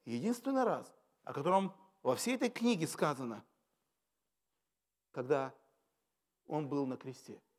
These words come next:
И когда воззвал Иисус Христос:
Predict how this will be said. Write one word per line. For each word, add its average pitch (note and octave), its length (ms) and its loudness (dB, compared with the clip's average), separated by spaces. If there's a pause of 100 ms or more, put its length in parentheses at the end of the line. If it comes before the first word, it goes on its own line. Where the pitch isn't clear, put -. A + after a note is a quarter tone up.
(2250)
И C3 60 -6
когда B2+ 440 0 (640)
воззвал D3+ 640 2 (920)
Иисус C3 400 -2
Христос: C3 520 -6